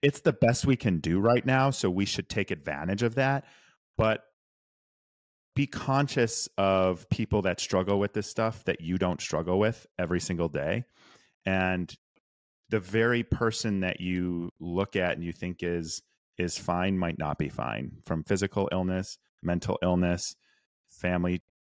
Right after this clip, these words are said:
issues, friends issues, work issues. And let's just be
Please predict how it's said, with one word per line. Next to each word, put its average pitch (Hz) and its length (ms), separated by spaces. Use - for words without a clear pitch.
issues, 90 720
friends 90 440
issues, 87 680
work 90 460
issues. 85 720
And 101 160
let's 117 200
just - 260
be 107 440